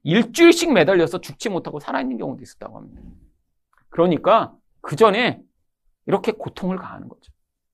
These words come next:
일찍 죽으라고요. 예수님이 밤새도록 시달리고 매맞고 피를 흘린 뒤에 그 무거운 그 십자가의 나무를 들고 가시다가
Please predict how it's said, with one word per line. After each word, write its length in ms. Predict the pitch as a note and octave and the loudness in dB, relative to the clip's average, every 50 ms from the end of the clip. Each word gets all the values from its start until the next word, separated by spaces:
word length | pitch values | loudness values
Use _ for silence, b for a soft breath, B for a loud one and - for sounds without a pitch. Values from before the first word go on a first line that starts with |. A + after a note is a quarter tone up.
| _ _ _ - | _ _ _ -6
일찍 280 | F3+ G#3+ - D4 A#3 | -6 -4 -2 -4 -6
죽으라고요. 500 | - - D#3 - A#2+ A2+ - - - A2+ _ _ _ _ _ _ _ _ _ _ _ _ _ _ _ _ _ _ _ - | -6 -10 -14 -12 -12 -12 -12 -14 -20 -20 _ _ _ _ _ _ _ _ _ _ _ _ _ _ _ _ _ _ _ 0
예수님이 360 | - B3+ B3+ D#4 F4 F#4 F4+ | 2 2 2 2 0 0 0
밤새도록 600 | - - - A#3 D4 C#4+ G4+ G4+ B3+ E4 E4 D4+ | 0 2 4 4 6 6 6 6 4 4 0 0
시달리고 440 | - - E4 D#4+ D4+ D4 C#4+ B3+ C#4+ | -2 2 4 6 6 6 6 4 4
매맞고 580 | A#3+ F#3 D#3+ E3+ G#3+ A3 A3 - - C4+ B3 B3+ | 4 4 4 6 4 2 2 4 4 4 4 4
피를 320 | - - F4 - D#4+ D#4 | 2 0 0 0 0 0
흘린 220 | C4+ D4+ C4+ A#3+ F#3 | 0 0 -2 -2 -2
뒤에 400 | D#3 D3 E3 G#3 A3 D#3 A2+ - - - - - - _ _ _ _ _ - | -2 0 0 0 0 -2 -4 -10 -14 -16 -16 -18 -18 _ _ _ _ _ 2
그 100 | - F4+ | 4 4
무거운 800 | E4+ - - F3+ E3+ F3 C#4 C4+ A#3 B3+ D4 C4 D#3+ - - - _ _ _ _ _ _ _ _ _ _ _ _ _ _ _ | 4 4 4 4 6 8 8 8 8 8 6 6 4 0 -4 -12 _ _ _ _ _ _ _ _ _ _ _ _ _ _ _
그 520 | - - - B3+ C4+ C4+ C4 G3+ C3+ - - - - - | -6 -2 2 4 6 6 6 6 6 2 -2 -12 -12 -12
십자가의 640 | - - - - - C4+ B3 B3 A#3+ A#3+ A#3 A#3+ A3+ | -12 -12 -6 0 2 4 6 8 8 8 8 6 6
나무를 480 | D#3+ B2+ A2+ B2+ C#3+ E3+ F3+ G3 G3+ F#3 | 2 0 0 0 0 0 0 0 -2 -2
들고 260 | - C#3 - E3 E3+ | -4 -4 -4 -4 -4
가시다가 640 | - - - - - B2+ C3 G#3 B3 A3 - - | -6 -6 -10 -8 -8 -6 -2 0 0 0 0 -4